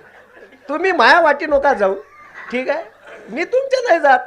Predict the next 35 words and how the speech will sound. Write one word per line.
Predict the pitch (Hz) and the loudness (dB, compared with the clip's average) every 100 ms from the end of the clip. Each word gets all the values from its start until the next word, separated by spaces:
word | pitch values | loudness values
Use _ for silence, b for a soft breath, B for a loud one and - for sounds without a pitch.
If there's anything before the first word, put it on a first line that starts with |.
| - _ _ | -10 _ _
आता | 202 320 | -2 0
तुमचे | 294 269 269 311 | 0 -4 -4 -2
काय | 294 285 | 4 4
बेरे | 311 294 311 | 4 2 2
बंदे | 262 277 311 | -2 -2 -2
धंदे | 262 233 311 | -4 -2 0
बाहेर | 254 285 | 2 2
काढले, | 285 294 302 254 | 2 0 2 0
तर | 233 | 0
मायापाशी | 240 262 294 330 | -4 -2 -2 0
आयटीआय | 240 233 247 330 | 2 2 4 4
आहे, | 339 233 156 - | 6 4 0 -10
म्हणजे | 170 208 | -10 -4
असं | 247 269 | -2 0
काही | 294 277 | 2 2
बा, | 285 277 B B 185 | 2 -2 B B 0
अ, | 185 | 2
कोण | 175 247 277 | 2 0 0
सांगितलं | - 220 277 294 294 | 0 -2 0 0 -2
म्हणून | 285 277 247 | 0 -2 0
आहे, | 247 226 - _ _ _ | -2 -6 -16 _ _ _
ठीक | 247 285 | -8 -6
आहे, | |
डायरेक्ट | 233 254 370 370 | -2 -2 -2 0
आयटीआय | 311 466 494 - | 0 -2 -4 0
दाखवला. | 254 214 175 156 b b b b - | 0 -2 -6 -10 b b b b -10
तर | 277 | -6
म्हणून | 285 349 349 269 | -4 -2 -2 -4
त्याला | 302 - 254 285 339 | -10 -8 -6 -6 -6
सांगणं | 240 277 320 | -8 -6 -6
आहे | 302 | -6
का, | 320 | -4
तुम्ही | - - | -4 -6
बरोबर | 208 262 302 330 | -4 -2 -2 -2
राहा, | 302 277 | -2 -6